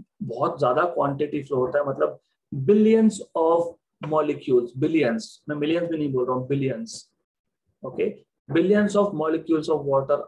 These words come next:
are flowing। हर एक molecule of water, हर एक molecule, each molecule will follow some path,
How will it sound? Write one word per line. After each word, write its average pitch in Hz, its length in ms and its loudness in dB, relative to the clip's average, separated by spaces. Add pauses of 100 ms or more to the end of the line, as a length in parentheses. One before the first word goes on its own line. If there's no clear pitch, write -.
are 131 220 -4
flowing। 131 500 0 (1400)
हर 135 300 0
एक 220 320 2 (720)
molecule 190 560 4 (180)
of - 200 -2
water, 123 360 2 (220)
हर 175 120 4
एक 202 160 2
molecule, 123 420 0
each 220 260 0
molecule 165 460 0
will 190 140 2 (200)
follow 233 400 4
some 208 240 6
path, - 380 -4